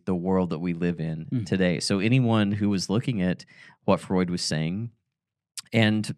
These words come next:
Speaker 1: Darwinian evolution, okay, well, we're just animals, and at the center of our animal nature is our sexuality.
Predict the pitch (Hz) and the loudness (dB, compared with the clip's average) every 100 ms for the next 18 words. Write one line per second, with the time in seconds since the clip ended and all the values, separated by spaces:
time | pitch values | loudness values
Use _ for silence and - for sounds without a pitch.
0 | - 101 98 92 95 98 92 87 90 - | -10 0 2 4 2 0 0 0 -2 -6
1 | - 90 80 90 107 123 110 101 101 107 | -4 -2 0 -2 0 0 0 0 -2 -4
2 | 87 - - 110 95 92 85 110 127 95 | -6 -14 -6 0 0 2 0 -2 -2 -2
3 | 92 92 - 104 98 95 90 87 87 - | -2 -2 -2 -2 -2 0 2 2 0 -6
4 | - - _ - 104 104 95 92 92 - | -20 -20 _ 0 2 4 2 2 2 2
5 | 107 101 90 87 - 101 - 85 82 87 | 0 2 2 0 0 -2 -2 0 2 2
6 | 82 95 135 | 0 -2 -2